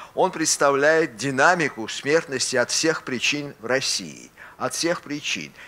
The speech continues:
Это мужчины, это женщины с восьмидесятых годов по, ну, собственно, сегодняшний день.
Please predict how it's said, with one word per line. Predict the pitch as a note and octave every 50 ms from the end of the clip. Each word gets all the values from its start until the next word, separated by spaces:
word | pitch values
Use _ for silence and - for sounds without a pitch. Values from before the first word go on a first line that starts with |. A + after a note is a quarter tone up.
| - -
Это | A2 C3+ C#3 - D3
мужчины, | A#2+ C3 B2+ - - - F3 F3 F3 E3+ E3 - -
это | - D3 C#3 - C3+ A#2+
женщины | G#2 - D3+ F3+ G#3 G3 - - F3 E3+ E3 F3 F#3 F#3 - - - - - - -
с | - - - - - - - G3 F3+ F3 F3+ -
восьмидесятых | - D3+ - - D#3 D3 C3+ D3 C#3+ - F3+ F#3 G3+ G3+ - F3+ D#3 A#2+
годов | B2+ B2 A#2 G#2 A#2+ B2 C3+ C#3 - - - -
по, | B2 B2+ C3+ C#3 C#3 - - - - - - - -
ну, | - G#3+ F#3
собственно, | - - E3 C3+ - - C#3+ C3+
сегодняшний | A#2+ - - C3+ B2 B2 C#3 B2+ B2 A#2+ - - - B2 A#2+
день. | A2 F2 D#2+ C2 C2+ D2